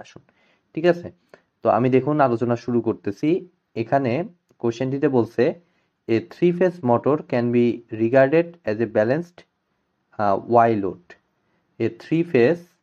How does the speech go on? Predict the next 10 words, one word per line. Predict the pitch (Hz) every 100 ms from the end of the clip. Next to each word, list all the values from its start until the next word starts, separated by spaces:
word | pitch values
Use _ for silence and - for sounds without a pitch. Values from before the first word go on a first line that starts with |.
| _ _ _ 113
motor | 117 143 143 110
draws | 113 113 113 165 - _ _ _ _ _
five | 117 131 131
point | 147 151 151 -
six | 170 175 - _ _ _ _
kilowatt | 131 120 110 127 170 - -
when | 117 123 135
the | 143
line | 110 113 120
voltage | 127 143 156